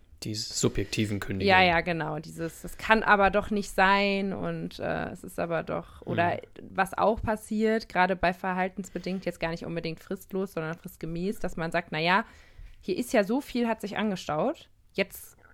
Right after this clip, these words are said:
Speaker 2: ist es maßvoll, jetzt
Speaker 1: Mhm.
Speaker 2: kündige ich. Und das, diese Denke ist eben juristisch nicht so, sondern ich muss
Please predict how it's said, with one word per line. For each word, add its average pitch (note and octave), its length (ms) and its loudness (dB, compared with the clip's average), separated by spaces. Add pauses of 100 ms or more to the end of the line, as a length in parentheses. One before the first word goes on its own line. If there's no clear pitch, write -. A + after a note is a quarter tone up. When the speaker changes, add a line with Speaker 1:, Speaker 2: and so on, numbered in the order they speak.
(140)
Speaker 2:
ist F#3+ 140 -4
es G3 100 -8
maßvoll, F#3 380 0
jetzt A#2+ 160 0
Speaker 1:
Mhm. - 40 -8
Speaker 2:
kündige E3 280 -4
ich. - 220 -18 (500)
Und F#3 200 -4 (100)
das, - 480 0
diese A3 220 0
Denke A3 320 2
ist - 200 -2
eben F#3+ 220 -2
juristisch G#3 480 -4
nicht G#3+ 200 0
so, D#3+ 200 -6
sondern E3+ 320 -2
ich G3+ 160 -6
muss A#3 260 -4